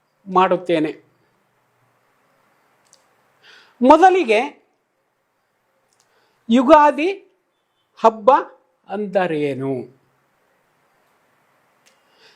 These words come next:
ಸಾಹಿತ್ಯಿಕವಾಗಿ literally ಮೀನ್ಸ್ ಇಲ್ಲಿನಿಂದನೇ ಈ ಯುಗಾದಿ ಹಬ್ಬದ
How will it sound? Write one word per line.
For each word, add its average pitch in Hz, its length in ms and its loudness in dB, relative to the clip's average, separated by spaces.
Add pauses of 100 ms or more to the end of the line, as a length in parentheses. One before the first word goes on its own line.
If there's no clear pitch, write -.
ಸಾಹಿತ್ಯಿಕವಾಗಿ 285 1300 0
literally 349 600 0
ಮೀನ್ಸ್ 285 440 -4 (340)
ಇಲ್ಲಿನಿಂದನೇ 320 760 2 (960)
ಈ 269 300 2
ಯುಗಾದಿ 277 480 2 (320)
ಹಬ್ಬದ 220 380 0